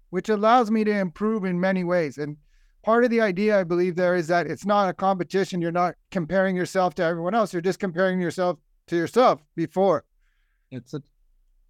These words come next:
Speaker 1: Can you expand on that?
Speaker 2: Yeah, no, it's, it's absolutely. So the, the way I do it is when I do wake up in the morning, I always try to remember or recall the previous day and see where I actually slipped up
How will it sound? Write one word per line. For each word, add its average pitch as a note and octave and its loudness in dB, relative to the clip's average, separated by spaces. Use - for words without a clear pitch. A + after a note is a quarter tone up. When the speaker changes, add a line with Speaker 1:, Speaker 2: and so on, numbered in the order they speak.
Speaker 1:
Can F3 -4
you G3 0
expand F#3 0
on G#3+ 0
that? G3+ -2
Speaker 2:
Yeah, G3 0
no, G3+ 0
it's, - -4
it's - -12
absolutely. E3+ -2
So F#3 -2
the, G#3 -6
the E3 -4
way A#3 2
I F3+ 0
do C#3+ -4
it D3+ -4
is B2+ -6
when C#3 -2
I C#3+ -2
do D#3 -2
wake C#3+ -2
up B2+ -4
in A#2+ -12
the A#2+ -8
morning, B2 -6
I C#3+ -4
always E3 -2
try D3 -2
to C3+ -6
remember C#3+ -2
or C3+ -4
recall D3+ -4
the B2 -10
previous C#3 -4
day B2+ -4
and C3 -4
see D#3+ -2
where C#3+ -2
I C3+ -6
actually C#3 -6
slipped - -6
up C3 -2